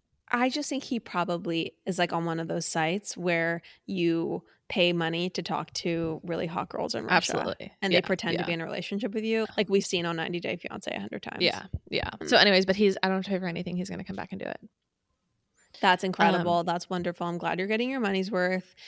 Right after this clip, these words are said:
Speaker 1: You
Speaker 2: I told
Speaker 1: know
Speaker 2: Mom to cancel her order, by the way. I also texted her that. So I have
Speaker 1: Good.
Speaker 2: some sh-, some pride and yeah. Anyways.
Speaker 1: Let's sti-, I don't want another review that's like,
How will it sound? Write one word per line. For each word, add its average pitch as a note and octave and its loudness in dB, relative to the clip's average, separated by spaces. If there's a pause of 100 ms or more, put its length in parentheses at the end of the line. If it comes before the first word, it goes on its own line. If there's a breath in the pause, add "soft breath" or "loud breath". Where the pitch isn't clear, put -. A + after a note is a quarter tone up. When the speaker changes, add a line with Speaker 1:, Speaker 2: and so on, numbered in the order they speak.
(200 loud breath)
Speaker 1:
You G3+ 4
Speaker 2:
I - 10
told A#3+ 10
Speaker 1:
know A#3+ 8
Speaker 2:
Mom A3 12
to A3 4
cancel G3 6
her F#3 2
order, E3+ 2
by - 0
the - 2
way. - 0
I F3+ 0
also F#3 2
texted - -6
her F3+ -4
that. - -4
So - -4
I E3+ -2
have F3 -2
Speaker 1:
Good. - 2
Speaker 2:
some E3 0
sh-, - -4
some F3+ -2
pride - -2
and F#3 -4 (500 soft breath)
yeah. - 0 (280)
Anyways. A#3+ 2
Speaker 1:
Let's C4 0
sti-, - 4
I B3+ 6
don't D4 2
want E4+ 0
another A3 2
review F#3+ 2
that's F#3 2
like, F3 -2